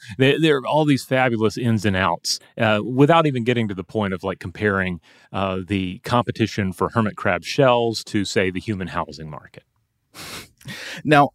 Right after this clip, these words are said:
Speaker 2: I thought it would be a good place to start today to talk about some alternatives to snail shells in the hermit crab, uh, shelter world. So, as we talked about last time, hermit crabs do most often look for gastropod shells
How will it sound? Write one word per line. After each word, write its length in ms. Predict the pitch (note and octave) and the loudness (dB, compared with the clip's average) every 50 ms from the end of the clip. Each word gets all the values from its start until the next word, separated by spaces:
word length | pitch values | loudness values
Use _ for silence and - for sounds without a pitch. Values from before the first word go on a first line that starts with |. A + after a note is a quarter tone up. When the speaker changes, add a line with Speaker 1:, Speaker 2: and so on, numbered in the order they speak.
| - | 0
Speaker 2:
I 120 | - D3+ G#3+ | 0 0 2
thought 200 | - - - - | 2 2 2 4
it 60 | F3 | 4
would 160 | C3 B2 A#2+ | 4 4 6
be 180 | A2+ A2 G#2+ - - | 6 4 4 4 0
a 80 | G#2 | -2
good 180 | G2 - A#2 F#2+ | 0 0 -2 0
place 260 | - A2 G2 F#2 - - | 0 -2 -2 -2 -4 -6
to 80 | G2 | -8
start 300 | - - - A2 F#2+ - - | -6 -2 0 0 0 0 0
today 320 | F#2 F#2 A2+ A#2+ A2+ G#2 - | 2 4 4 6 4 4 0
to 180 | - - G#2 F#2 | -2 -4 -4 -4
talk 320 | - - A2+ G#2+ G2+ - | -2 0 0 0 2 0
about 340 | A2+ F#2 F2+ F2 F2 E2 - | 0 2 2 2 2 2 -2
some 300 | - - G2 F2+ F2+ F2+ - - | -2 0 2 2 2 2 0 0
alternatives 1040 | G#2 G#2 G2+ G2 - - - G3 G3+ G3 D#3+ A2+ E2+ D#2 C#2 A#1+ A#1+ - - - - _ _ - | 2 2 2 2 0 2 4 4 6 6 4 4 4 0 -2 -4 -10 -14 -16 -16 -18 _ _ -4
to 100 | - F#2 | -4 -4
snail 400 | - - - F#2 E2 D2+ D2 C#2+ | -2 0 2 2 2 2 2 0
shells 480 | - - D2+ A#1+ G1+ G1+ - E2+ - | 0 -2 -2 -2 -2 -4 -6 -8 -8
in 200 | - - F#2 E2+ | -4 -2 -2 0
the 120 | E2 D#2 D2 | 0 -2 -2
hermit 340 | - G2+ F#2 E2+ D#2 D2 | 2 4 4 4 4 2
crab, 380 | - - E2+ D#2 C2+ C2 C#2 C2 - - | 0 2 2 2 4 2 0 -4 -6 -6
uh, 220 | - E2+ D#2 D2 | -2 0 0 2
shelter 400 | C#2+ - - F2+ D2 - - D2+ | 2 2 2 2 2 0 -2 -4
world. 460 | - - D2+ C#2+ B1+ - - F2 F2+ - - - - - - - - - | -2 0 -2 -2 -2 -2 -4 -6 -6 -6 -10 -18 -18 -18 -18 -20 -20 -16
So, 360 | - - - C3 A#2 A2+ G#2+ _ _ - F2 - - | -4 2 6 6 6 6 4 _ _ -10 -10 -6 -2
as 200 | F#2 A2+ B2 - | 0 2 2 2
we 60 | C3+ | 2
talked 220 | B2+ D3 C#3+ B2+ | 2 2 2 2
about 160 | - A#2+ F#2+ D2 | 4 2 2 4
last 260 | F2 E2+ E2 - - | 4 2 2 0 -2
time, 320 | - F2 E2+ D#2+ D#2 C#2+ - _ _ _ - | -2 0 0 0 -2 -4 -8 _ _ _ 0
hermit 260 | A2+ C#3 F3 F3+ - | 4 4 4 4 4
crabs 300 | - C#3+ C3 A2+ G#2 - | 4 4 4 4 4 0
do 220 | E2+ F#2+ A2+ A#2 A2 | 2 4 4 6 6
most 520 | G2+ F#2+ G2 G2 G#2 G#2 F#2 - - - - | 6 6 6 6 4 4 2 -2 -6 -4 0
often 540 | F2 F#2+ F2+ - - F#2+ F2+ F2 F2 E2 - _ _ _ _ | 2 2 2 2 0 0 2 2 2 2 0 _ _ _ _
look 320 | - G2 F#2+ F2+ E2 - - | -2 2 2 2 2 0 -6
for 420 | - - F#2+ F2 E2+ D#2+ D#2 D2 - - F2+ | -4 0 2 4 4 4 4 2 -2 -6 -6
gastropod 800 | E2 - G#2 G2 G2 F#2+ - - - E2+ - - E2+ C#2+ D2+ D2+ | 0 2 2 2 2 0 -2 -4 -4 -4 -2 -2 -2 -2 -2 -2
shells 540 | - - - E2 C#2+ B1 A#1+ C2+ C#2 - - | -2 0 0 0 0 -2 -4 -6 -8 -8 -10